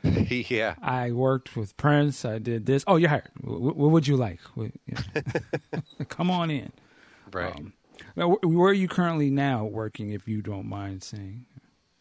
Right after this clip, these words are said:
Speaker 1: Yeah, so after, um, after I was done with Prince, I, you know, through some of my connections, I got a job working for Pearl Jam over here in Seattle.
Speaker 2: Ah.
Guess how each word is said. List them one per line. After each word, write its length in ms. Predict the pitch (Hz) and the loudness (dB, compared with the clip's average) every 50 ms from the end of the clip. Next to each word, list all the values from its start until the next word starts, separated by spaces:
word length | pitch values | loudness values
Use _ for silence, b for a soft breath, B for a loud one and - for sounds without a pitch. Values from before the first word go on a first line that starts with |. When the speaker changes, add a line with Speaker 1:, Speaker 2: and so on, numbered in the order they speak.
| _ _ _ _ _ _ _ | _ _ _ _ _ _ _
Speaker 1:
Yeah, 180 | - 147 151 147 | -4 -2 -2 -2
so 280 | - - - 143 147 147 | -2 -2 -2 0 0 0
after, 540 | 156 165 180 - - 185 180 170 151 147 | -2 -4 -6 -6 -6 -4 -2 0 0 0
um, 340 | 135 127 123 117 113 113 120 - | 0 0 0 -2 -4 -4 -6 -8
after 240 | 127 - - 147 | -8 -6 -4 -2
I 60 | 135 127 | -2 -2
was 160 | 120 107 110 | -4 -4 -4
done 220 | - 113 110 110 | -4 -2 -2 -2
with 160 | 107 95 92 | -4 -6 -8
Prince, 680 | - - 120 107 98 98 98 - - - - - - - - _ - - | -8 -6 -4 -4 -4 -4 -6 -8 -8 -8 -6 -8 -8 -10 -12 _ -12 -10
I, 580 | 92 92 95 95 95 95 98 95 92 92 92 - B B B B B B B B B B B B B B B B B B B _ | -8 -6 -6 -6 -6 -6 -6 -6 -8 -10 -12 -16 B B B B B B B B B B B B B B B B B B B _
you 60 | 110 | -2
know, 100 | 107 104 | -2 -2
through 160 | 104 - 131 | 0 -2 -2
some 160 | 117 - 139 127 | 0 0 0 0
of 60 | 120 | 0
my 100 | 117 110 | 0 -2
connections, 500 | - - 107 107 110 - 113 101 95 92 | -2 -2 -4 -4 -4 -4 -6 -6 -6 -6
I 100 | 92 90 | -6 -6
got 160 | 98 98 95 | -6 -6 -6
a 60 | 98 | -8
job 300 | 92 - 98 95 95 90 90 | -6 -6 -6 -4 -4 -6 -6
working 240 | 92 - - 95 90 | -8 -10 -10 -12 -12
for 120 | - - | -14 -16
Pearl 240 | - - 110 107 107 | -8 -6 -4 -4 -2
Jam 340 | 104 95 87 85 85 85 87 - | -4 -4 -6 -6 -6 -8 -10 -10
over 240 | - - 90 90 | -10 -10 -10 -10
here 220 | 85 82 95 92 87 | -10 -10 -8 -8 -8
in 80 | 87 85 | -8 -6
Seattle. 640 | - - 95 92 92 95 92 82 78 78 85 85 - | -8 -8 -6 -6 -6 -4 -6 -6 -8 -10 -12 -16 -16
Speaker 2:
Ah. 680 | - 190 247 294 262 220 - 90 87 - - - - | -14 -12 -10 -10 -10 -10 -10 -12 -14 -16 -18 -20 -20